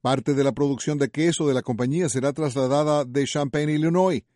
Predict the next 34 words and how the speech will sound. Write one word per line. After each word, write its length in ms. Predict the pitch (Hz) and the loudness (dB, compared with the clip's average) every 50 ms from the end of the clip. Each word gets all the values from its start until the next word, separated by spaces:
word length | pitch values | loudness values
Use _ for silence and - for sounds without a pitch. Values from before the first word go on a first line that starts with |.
| _ _ _ _ _ _ - | _ _ _ _ _ _ -2
La 120 | 143 151 | -2 0
compañía 520 | - 180 156 - 170 180 208 233 254 254 | 2 2 2 2 2 2 4 2 2 0
con 240 | - 208 175 165 143 | -2 -2 -2 0 0
sedes 480 | - - 196 196 180 180 160 135 - - | 2 2 2 2 2 2 0 0 -2 -4
en 140 | - 139 127 | -2 -2 -2
Chicago 480 | - - 131 - 175 170 175 160 160 151 | -2 -2 -4 -2 0 0 2 2 2 2
y 60 | 135 | 2
Pittsburgh 520 | - - 196 208 - - - 90 73 - _ _ _ _ _ | 2 2 2 2 0 -2 -8 -10 -12 -14 _ _ _ _ _
fue 160 | _ - 139 131 | _ -2 -2 0
formada 440 | - 170 165 151 170 170 180 185 175 | 2 2 2 2 2 2 2 2 0
con 160 | - 180 175 | 0 0 0
la 80 | 156 127 | 0 0
fusión 360 | 160 147 - - 170 165 160 | 0 -2 -2 -2 -2 -2 -2
de 100 | 160 - | -2 -4
Kraft 400 | - - 170 180 196 190 - - - | -2 0 0 2 0 0 -4 -10 -10
y 160 | - 175 156 - | -6 -6 -6 -4
Heinz 360 | - 175 180 185 180 139 117 123 | -2 -2 0 0 0 0 -2 -2
este 260 | 113 - - 220 - | -4 -4 -4 -4 -4
año. 260 | - - 50 - - _ _ _ _ _ _ | -6 -10 -20 -20 -20 _ _ _ _ _ _
Tras 280 | - 110 107 107 - - | -12 -8 -8 -8 -6 -6
el 100 | 107 90 | -6 -6
cierre 320 | - - 117 117 117 123 | -4 -4 -2 0 0 0
de 100 | 127 135 | 0 0
las 140 | 135 143 135 | 0 0 -2
plantas, 480 | - 175 175 160 143 117 165 165 - - _ _ _ _ _ _ - | 0 0 0 0 0 0 -4 -6 -6 -8 _ _ _ _ _ _ -16
Kraft 340 | - 80 82 98 - - 139 | -14 -12 -12 -12 -8 -2 0
Heinz 220 | 135 139 143 139 | 0 2 0 0
tendrá 340 | - 151 143 131 139 143 143 | 0 -2 0 0 0 0 -2
cuarenta 360 | - 151 143 139 135 113 127 | 0 0 0 0 0 0 0
y 100 | 131 160 | 0 0
una 140 | 196 220 220 | 0 0 -2
instalaciones 600 | 185 - - 151 127 117 - - 175 175 175 123 | -2 -2 -2 -2 -2 -2 -4 -4 -4 -2 -2 -2
en 120 | 147 139 135 | -2 0 0
Norteamérica 600 | 131 123 - 135 147 185 190 185 156 170 165 - | 0 -2 0 -2 0 0 0 0 0 0 -4 -4